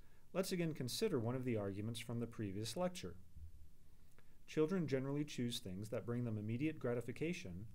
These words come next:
over what will benefit their long-term interests. That's why families work best when they have a strong authoritarian structure. Similarly,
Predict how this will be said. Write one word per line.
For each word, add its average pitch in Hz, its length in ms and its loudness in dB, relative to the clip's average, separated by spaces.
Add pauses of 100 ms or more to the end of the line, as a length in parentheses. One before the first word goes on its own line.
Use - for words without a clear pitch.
over 120 200 4
what 120 200 4
will 120 80 0
benefit 107 440 -2
their 123 100 0
long-term 104 520 -2
interests. - 560 -4 (760)
That's 269 220 2
why 131 140 4
families 113 420 0
work 120 200 -2
best 92 280 -4
when 117 120 -2
they 113 80 0
have 107 180 0
a 110 40 2
strong 101 380 -2
authoritarian 107 640 0
structure. 185 480 0 (1120)
Similarly, 147 720 2